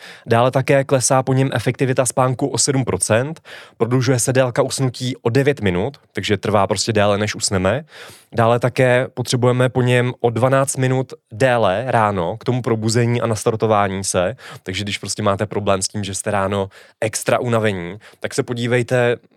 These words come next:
jako na tu první věc, kolik toho kofeinu jste měli ten den předtím a případně před spánkem.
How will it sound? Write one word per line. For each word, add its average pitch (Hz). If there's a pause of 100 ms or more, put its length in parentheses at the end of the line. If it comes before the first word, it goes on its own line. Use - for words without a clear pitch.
jako 120
na 120
tu 127
první 120
věc, 117
kolik 117
toho 120
kofeinu 117
jste 120
měli 117
ten 113
den 120
předtím 104
a -
případně 104
před -
spánkem. 92